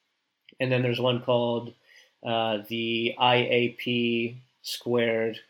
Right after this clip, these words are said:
It's the International Association for Participation, I believe, something like that. And they, they also have a participation s-, sort of spectrum, and, and it's a, it's a, it's a great tool to use when you're thinking about how you want to engage with local communities.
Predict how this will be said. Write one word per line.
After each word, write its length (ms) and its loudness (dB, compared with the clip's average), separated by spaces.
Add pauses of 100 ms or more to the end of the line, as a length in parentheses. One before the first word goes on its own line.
(220)
It's 120 -20
the 240 -2
International 580 -4
Association 580 -4
for 180 -6
Participation, 920 -8
I 120 -8
believe, 380 -8
something 300 -8
like 160 -6
that. 280 -4 (520)
And 160 2
they, 80 2
they 180 8
also 300 4
have 240 -2
a 280 0 (300)
participation 1200 -4 (520)
s-, 200 -8 (180)
sort 240 -2
of 100 -6
spectrum, 540 -2 (720)
and, 260 -4
and 120 0
it's 160 -6
a, 60 -8 (100)
it's 180 -10
a, 60 -8 (160)
it's 180 -8
a 40 -4
great 420 6
tool 500 6 (300)
to 80 0
use 340 4
when 140 0
you're 100 2
thinking 240 -2
about 300 2
how 200 0
you 180 0
want 180 0
to 80 0
engage 340 -2
with 140 -8
local 240 -4
communities. 520 -10